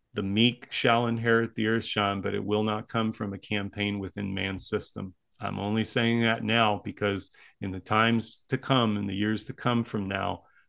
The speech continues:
regardless of how this turns out, we will be dealing with these issues on a scale that is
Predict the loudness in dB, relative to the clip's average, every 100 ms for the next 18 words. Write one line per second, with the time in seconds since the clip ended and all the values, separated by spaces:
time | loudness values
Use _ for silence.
0 | -8 -2 4 4 4 0 -4 0 2 4
1 | 2 -2 -2 -2 2 4 6 4 0 -18
2 | -20 -4 2 4 4 2 2 -2 0 2
3 | 4 4 2 -2 2 4 4 2 -16 _
4 | _ _ -20 -18 2 6 8 6 2 2
5 | 6 6 6 -2 -2 -6 -12 -20 _ _
6 | _ _ _ 4 6 6 2 -2 4 6
7 | 8 6 0 -2 -6